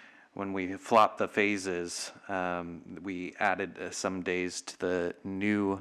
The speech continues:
uh, phase three, and because we evaluated that area and determined that there's actually additional grading that needs to occur so that all of the gas connection piping will drain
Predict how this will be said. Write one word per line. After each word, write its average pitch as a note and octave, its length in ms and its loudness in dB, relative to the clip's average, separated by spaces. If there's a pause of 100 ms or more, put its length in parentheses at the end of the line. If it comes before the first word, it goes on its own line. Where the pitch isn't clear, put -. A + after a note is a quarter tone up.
uh, G#2+ 60 -10
phase F#2+ 520 0
three, F#2+ 500 0
and F2+ 160 -4
because F2+ 460 0 (360)
we G#2+ 160 4
evaluated F#2+ 920 6
that F#2+ 260 6
area G2+ 560 4
and F#2+ 220 -4
determined F#2+ 680 0
that F2 320 0 (460)
there's F#2 380 0
actually G2 460 0
additional G2 640 2 (160)
grading G2 720 2
that F#2+ 240 0
needs G2 420 -4
to F#2+ 320 0
occur G2 640 0
so F#2 260 0
that F#2 320 2 (280)
all G2 200 4
of F#2 60 -4
the F#2 100 -2
gas F#2+ 340 4
connection F#2+ 600 -2
piping G#2+ 540 0 (100)
will F#2+ 160 -2
drain G2 500 -2